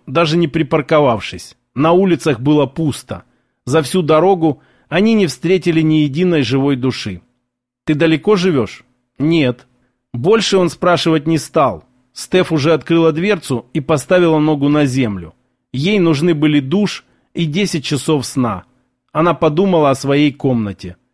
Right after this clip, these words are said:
Чистые простыни, знакомая с детства обстановка.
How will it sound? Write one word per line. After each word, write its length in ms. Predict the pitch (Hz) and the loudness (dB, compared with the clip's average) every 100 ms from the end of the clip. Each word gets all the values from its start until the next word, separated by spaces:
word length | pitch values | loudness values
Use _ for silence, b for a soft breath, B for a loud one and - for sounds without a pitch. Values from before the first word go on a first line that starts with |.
| _ | _
Чистые 500 | - 214 196 - 135 | -4 0 0 0 0
простыни, 720 | 110 175 196 - 151 147 131 - _ 117 | 2 2 2 2 2 2 0 -4 _ -8
знакомая 720 | 120 180 180 240 196 147 131 | -2 -2 2 2 2 2 0
с 80 | |
детства 600 | 113 131 185 - - 151 | -2 -2 -2 -2 -2 -2
обстановка. 920 | 147 131 - - 139 127 104 - 95 | 0 -6 -6 -2 2 2 -2 -8 -16